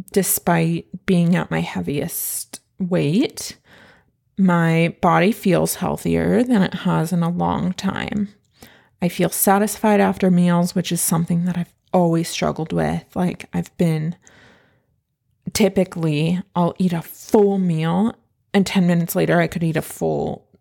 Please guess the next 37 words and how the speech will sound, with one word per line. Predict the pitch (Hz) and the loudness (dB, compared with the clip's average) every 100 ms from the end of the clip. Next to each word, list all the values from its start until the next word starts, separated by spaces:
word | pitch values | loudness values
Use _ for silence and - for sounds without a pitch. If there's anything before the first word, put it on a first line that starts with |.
| _ | _
other | 175 143 143 | -2 0 -2
meal. | 156 - 50 190 - _ - - _ _ - | -4 -6 -4 -6 -8 _ -20 -20 _ _ -2
Um, | 180 165 160 - 175 175 _ _ _ _ _ _ _ _ _ 196 | 0 2 0 -4 -6 -10 _ _ _ _ _ _ _ _ _ -2
beyond | 208 196 202 202 | 2 4 4 4
that, | 190 - | 2 2
I'm | 175 | 0
working | 170 - 185 202 | 0 -2 0 2
out | 240 240 - | 4 2 2
on | 226 | 2
a | 214 - _ _ | 2 0 _ _
regular | 202 202 190 196 190 | -2 0 2 0 0
basis. | 190 185 185 190 180 185 - - | 0 -2 -2 0 2 0 -4 -10
I | - 170 160 160 160 - _ | -4 -2 0 -2 -2 -6 _
have | - - - 180 | -10 -8 -2 -2
a | 190 | -2
potential | - 202 175 - | -4 -2 -2 -2
diagnosis, | 165 170 165 165 185 - 185 | -2 0 0 0 0 0 0
like | 165 - | 0 0
I | - | -4
said, | - - 233 220 214 | -6 0 2 4 2
for | - 196 | 0 0
my | 160 170 | 0 -2
pain. | - 254 262 240 240 240 - - - - - _ _ 196 | -2 -2 2 2 2 -2 -6 -20 -20 -20 -20 _ _ 0
And | 185 180 175 175 - _ | 2 4 2 0 -4 _
that's | - 180 190 | -4 -2 -2
a | |
huge | 180 - - - 277 269 214 - | -8 -12 -18 0 4 4 2 -4
sigh | - 180 | -2 -2
of | 165 170 | -2 -4
relief. | 165 160 156 - | -4 -2 -2 -2
Like, | 175 - | -2 0
I'm | 202 220 | 0 2
just | 254 - | 0 -2
telling | 254 190 180 180 | 2 2 4 2
you, | 180 175 - | 2 2 0
like, | 180 165 - - | -2 -2 -4 -4
norm-, | 175 160 160 | 0 2 0